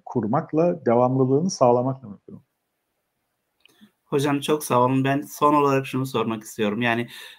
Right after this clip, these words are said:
Speaker 2: e, ortak kelime lafzından hareketle Kur'an-ı Kerim'de sadece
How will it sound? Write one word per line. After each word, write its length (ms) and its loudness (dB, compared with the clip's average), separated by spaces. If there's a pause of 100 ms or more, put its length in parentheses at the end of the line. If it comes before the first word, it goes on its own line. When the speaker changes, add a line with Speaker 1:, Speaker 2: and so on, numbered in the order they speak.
(120)
Speaker 2:
e, 80 0 (760)
ortak 440 2
kelime 580 0 (200)
lafzından 720 0
hareketle 540 -2
Kur'an-ı 380 -4
Kerim'de 640 -2
sadece 600 0